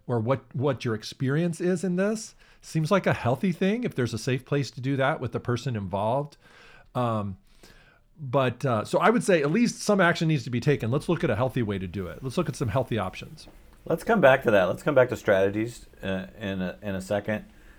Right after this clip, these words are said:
Speaker 2: But first, I just wanna talk about, uh, the rage applying trend, which is the new thing that's being celebrated because it's not as easy to find a job, so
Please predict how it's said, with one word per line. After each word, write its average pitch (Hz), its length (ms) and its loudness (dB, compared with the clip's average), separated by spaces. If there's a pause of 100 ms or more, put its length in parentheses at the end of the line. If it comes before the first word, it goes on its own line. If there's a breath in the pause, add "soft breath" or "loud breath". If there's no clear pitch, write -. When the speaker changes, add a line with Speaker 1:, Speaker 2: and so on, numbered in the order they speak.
(120)
Speaker 2:
But - 100 -8
first, 170 240 8
I 139 80 10
just 135 140 4
wanna 123 120 4
talk 117 200 8
about, 101 420 6 (240)
uh, 98 220 2
the 92 100 0
rage 104 240 2
applying 104 640 0
trend, 110 440 -4
which 98 180 -6
is 95 120 -6
the 98 100 -2
new 101 240 0
thing 104 260 -4
that's 95 140 -8
being 101 180 -6
celebrated 95 580 0
because 92 460 -4 (1300 loud breath)
it's 98 160 -6
not 107 180 4
as 92 120 0
easy 98 220 0
to 92 80 2
find 95 260 -2
a 92 60 -2
job, 92 440 0
so 85 300 -4